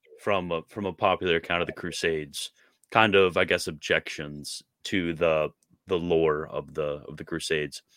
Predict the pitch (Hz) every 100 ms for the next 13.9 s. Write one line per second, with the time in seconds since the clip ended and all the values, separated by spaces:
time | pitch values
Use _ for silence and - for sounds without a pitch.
0 | - - - - 95 - - 110 131 -
1 | - - _ 98 98 92 92 87 - -
2 | 92 87 85 - - _ _ - 95 95
3 | 98 92 90 85 80 - 90 101 135 120
4 | 123 - - _ _ _ _ _ - 98
5 | 98 101 98 98 80 87 87 95 107 98
6 | 95 95 92 82 95 92 95 95 92 90
7 | 73 76 - 82 80 80 73 76 73 -
8 | _ _ _ - - _ _ - 107 92
9 | 90 85 - - 82 78 78 76 78 _
10 | _ - 92 - _ 98 - 107 101 92
11 | 92 90 87 - 92 92 87 92 85 87
12 | 85 - 87 85 90 - 90 82 90 85
13 | 80 80 82 87 87 85 85 82